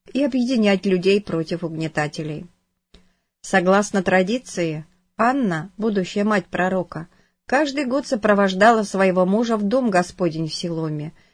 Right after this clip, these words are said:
где она усердно молилась и плакала, потому что была бесплодна. После многих лет скорби и мольбы Анна дала обет перед Всевышним, что если она родит сына,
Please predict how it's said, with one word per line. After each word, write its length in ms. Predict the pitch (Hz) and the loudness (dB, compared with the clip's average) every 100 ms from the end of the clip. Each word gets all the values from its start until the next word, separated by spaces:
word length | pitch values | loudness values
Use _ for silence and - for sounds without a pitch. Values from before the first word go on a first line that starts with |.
| _ | _
где 200 | 180 190 | 2 4
она 200 | 208 208 | 6 6
усердно 480 | 208 202 247 233 247 | 2 2 0 2 2
молилась 560 | 240 226 220 233 220 - | 6 4 4 2 0 -2
и 60 | |
плакала, 640 | 175 175 180 202 202 190 190 _ - | -2 2 4 2 -4 -6 -6 _ -8
потому 340 | 202 202 233 277 | -2 2 2 2
что 200 | - 247 | -2 0
была 260 | 233 202 | 2 4
бесплодна. 840 | 202 208 - 220 208 160 165 156 196 _ _ _ _ _ - | 2 -2 -2 -2 0 -2 -6 -10 -14 _ _ _ _ _ -4
После 300 | 269 254 247 | -4 -2 0
многих 400 | 233 254 220 208 | 2 2 2 0
лет 200 | 226 226 | 0 0
скорби 500 | - - 214 226 202 | -6 2 2 4 4
и 40 | |
мольбы 520 | 196 190 196 220 277 - | 4 2 2 0 -2 -6
Анна 320 | - 254 254 240 | -4 -2 -2 0
дала 260 | 208 208 | 0 2
обет 320 | 214 214 262 | 0 -2 -4
перед 300 | - 180 175 | -4 -6 -6
Всевышним, 640 | - 185 185 170 - 170 165 _ _ _ _ | -4 -2 0 -2 -6 -6 -8 _ _ _ _
что 200 | - - | -14 -2
если 340 | 196 220 240 202 | 2 2 0 0
она 220 | 185 208 | 2 2
родит 320 | 214 202 226 | 2 0 -2
сына, 520 | - 226 269 247 160 | -4 -4 -2 -4 -6